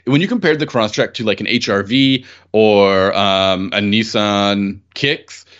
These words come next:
it always felt like it was just a different pro-, class of vehicle in terms of size. And I have to tell you, this is no longer the case.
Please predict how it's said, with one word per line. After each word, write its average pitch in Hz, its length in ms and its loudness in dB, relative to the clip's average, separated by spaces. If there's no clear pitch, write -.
it 131 120 0
always 147 300 0
felt 131 220 0
like 117 180 -4
it 113 40 -8
was 113 140 -6
just - 260 -10
a 139 40 -8
different 110 560 -6
pro-, 101 240 0
class 113 300 -4
of 101 140 -10
vehicle 104 500 -8
in 113 100 -10
terms 120 220 -4
of 85 100 -12
size. 104 520 -4
And 139 100 -2
I 165 60 -2
have 233 140 -2
to 320 80 -8
tell 190 160 2
you, 190 60 -6
this 135 180 -4
is 127 60 -12
no 123 140 0
longer 139 280 0
the 104 120 -4
case. - 400 -6